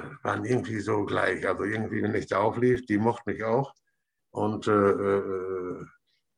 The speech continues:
äh, haben mich erst angesprochen und alles. Und, äh,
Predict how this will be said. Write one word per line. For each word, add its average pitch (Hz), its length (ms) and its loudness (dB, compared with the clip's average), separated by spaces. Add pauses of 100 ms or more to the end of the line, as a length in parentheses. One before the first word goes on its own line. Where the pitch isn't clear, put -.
äh, 95 180 -4
haben 110 300 -2
mich 92 260 -8
erst 101 300 -4
angesprochen 117 720 -2
und 104 80 -6
alles. 104 260 -2
Und, 101 280 -6
äh, 92 640 -4